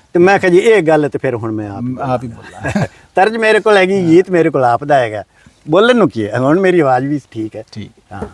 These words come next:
Speaker 1: ਮੈਂ ਸਮਝਦਾ ਕਿ ਹੁਣ ਇਹ, ਉਹ ਕੰਮ ਕਰ ਲੈਣਾ ਚਾਹੀਦਾ। ਬਾਕੀ ਉਹ ਕੁਰਬਾਨ ਦੀ ਤਾਂ ਉੱਪਰ ਹੈ, ਕੁਦਰਤ ਕੁਰਬਾਨ।
Speaker 2: ਕੁਦਰਤ ਕੁਰਬਾਨ।
Speaker 1: ਜਦੋਂ ਉਹਨੇ ਸਮਾਂ ਦਿੱਤਾ ਨਾ,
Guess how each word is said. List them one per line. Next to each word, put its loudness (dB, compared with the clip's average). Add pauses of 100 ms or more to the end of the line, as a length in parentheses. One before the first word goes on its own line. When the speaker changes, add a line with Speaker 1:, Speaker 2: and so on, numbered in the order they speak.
Speaker 1:
ਮੈਂ 0
ਸਮਝਦਾ 2
ਕਿ -8
ਹੁਣ -4
ਇਹ, -2
ਉਹ -2
ਕੰਮ -6
ਕਰ 2
ਲੈਣਾ -4
ਚਾਹੀਦਾ। -6 (560)
ਬਾਕੀ 0
ਉਹ 4 (200)
ਕੁਰਬਾਨ 0
ਦੀ -2
ਤਾਂ -4
ਉੱਪਰ -8
ਹੈ, -10
ਕੁਦਰਤ -2
ਕੁਰਬਾਨ। -12
Speaker 2:
ਕੁਦਰਤ -14
ਕੁਰਬਾਨ। -20 (400)
Speaker 1:
ਜਦੋਂ 4
ਉਹਨੇ 2
ਸਮਾਂ 2
ਦਿੱਤਾ 2
ਨਾ, 0